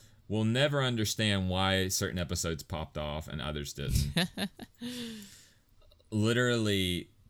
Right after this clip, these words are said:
Speaker 1: we have, at this rate, we have done, this will be like our two hundred and, I wanna say this will be our two hundred and thirtieth episode.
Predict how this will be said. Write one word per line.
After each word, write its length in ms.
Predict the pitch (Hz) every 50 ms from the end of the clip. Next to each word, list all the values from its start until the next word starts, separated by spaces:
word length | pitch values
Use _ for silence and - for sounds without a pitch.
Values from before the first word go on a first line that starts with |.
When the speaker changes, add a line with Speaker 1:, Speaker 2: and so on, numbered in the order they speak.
| - _ _ _ _ _ _ _
Speaker 1:
we 760 | - 101 107 107 107 113 117 117 117 113 110 110 98 - - -
have, 680 | - 92 104 104 98 95 92 90 87 85 90 98 - -
at 120 | 92 92
this 220 | - 104 104 - -
rate, 180 | 104 92 87 82
we 120 | 90 98
have 120 | 95 90 82
done, 420 | 90 87 82 82 82 82 82 - -
this 180 | - 104 107 -
will 80 | 117
be 100 | 98 104
like 160 | 98 90 85 -
our 80 | 80 78
two 280 | - - - 131 127
hundred 360 | 120 120 110 110 104 101 92
and, 460 | 87 85 80 80 78 80 78 78 80 82 - - _ _ _ _ _ _ _ _ _ _ _ _ _ _ _ _ _
I 80 | - 98
wanna 160 | 113 147 185
say 200 | 190 - 165 139
this 140 | 117 110 104
will 80 | 104
be 120 | 90 92 87
our 80 | 78
two 200 | 78 - - 107
hundred 220 | 107 113 110 104 95
and 140 | 90 87 87
thirtieth 360 | 87 87 101 120 139 143 147
episode. 600 | 143 147 147 151 - - 156 160 160 160 160